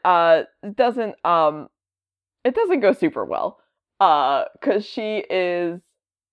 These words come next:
Slade's daughter, um, which is already a bad start. Um, uh, and,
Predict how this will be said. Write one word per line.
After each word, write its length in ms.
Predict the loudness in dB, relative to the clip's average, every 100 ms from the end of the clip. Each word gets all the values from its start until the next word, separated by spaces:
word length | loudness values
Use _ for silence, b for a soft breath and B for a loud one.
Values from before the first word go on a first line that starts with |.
| _ _ _ _ _ 0
Slade's 380 | 2 2 0
daughter, 540 | 2 2 4 2 0 _ _ _ _ _ -2
um, 520 | 2 4 4 2 0 -4
which 260 | -4 -2
is 260 | -4 -4 -8 2
already 580 | 4 6 4 2 -2 -6 _ _ _ _ _ _ 0
a 80 | 2
bad 380 | 4 4 2 0
start. 480 | 2 4 2 0 _ _ _ _ _ -2
Um, 640 | 2 4 4 2 0 -6 -16 _ _ _ _ _ _ _ _ _ _ _ _ _ _ _ _ _ _ _ _ _ _ _ _ _ _ _ 0
uh, 420 | 4 6 6 4 0
and, 640 | -4 -2 -2 -4 -4 -8